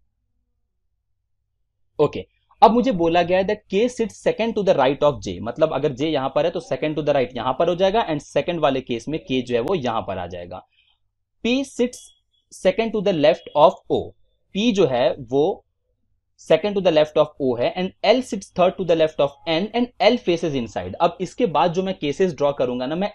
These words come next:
L को लेके करूंगा। क्यों? क्योंकि मुझे L के बारे में बहुत ही अच्छा क्लू मिला है that L का जो फेस है ना, वो अंदर की तरफ है। मतलब इस पर्टिकुलर केस में L जो है वो यहां हो सकता है, L जो है वो यहां हो सकता है और तो कहीं पे पोजीशन बची हुई नहीं है। ठीक है, तो ये दोनों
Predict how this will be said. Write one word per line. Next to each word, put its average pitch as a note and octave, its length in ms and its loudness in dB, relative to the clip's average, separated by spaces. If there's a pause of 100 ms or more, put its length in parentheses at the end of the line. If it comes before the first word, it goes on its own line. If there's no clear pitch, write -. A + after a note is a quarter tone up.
L F3 140 4
को F3 100 0
लेके B2+ 240 -2
करूंगा। F#2 380 -8
क्यों? G#3+ 260 -2
क्योंकि F#3 260 -4
मुझे F3 300 -2
L D#3 140 0
के F3+ 100 -2
बारे D#3 200 2
में D#3+ 200 -6
बहुत C3 380 0
ही F3 60 -6
अच्छा - 340 -6
क्लू - 480 -4 (100)
मिला A#2+ 220 -2
है D#3+ 120 2
that E3 360 2
L - 20 -4
का F#3 120 2
जो E3+ 100 -4
फेस D#3 360 -2
है A#2+ 60 -6
ना, C3 80 -4
वो F#3+ 120 2
अंदर C#3 420 2
की C3 120 -6
तरफ F2+ 300 -10
है। F2 120 -14 (320)
मतलब D3 480 2 (200)
इस A3 100 0
पर्टिकुलर F#3 400 4
केस F3 300 -2
में F3+ 260 -6
L E3+ 160 6
जो D#3+ 160 0
है C3+ 120 0
वो D3 160 -2
यहां A#2 360 -2
हो E3 100 2
सकता D#3+ 340 -2
है, F3+ 220 -4 (420)
L D#3+ 140 6
जो D3+ 140 -2
है D3 60 0
वो B2+ 120 -4
यहां A2+ 320 -4
हो E3 100 0
सकता E3 340 -2
है A3+ 200 -2 (520)
और E3 140 10
तो F3 140 0
कहीं D#3 180 0
पे C#3+ 100 -2
पोजीशन C3+ 400 -4
बची A#2 240 -4
हुई G2 120 -6
नहीं E2+ 160 -14
है। F2 60 -12
ठीक E3+ 200 -4
है, E3+ 60 4
तो D#3+ 80 -2
ये D3+ 160 0
दोनों G3 340 0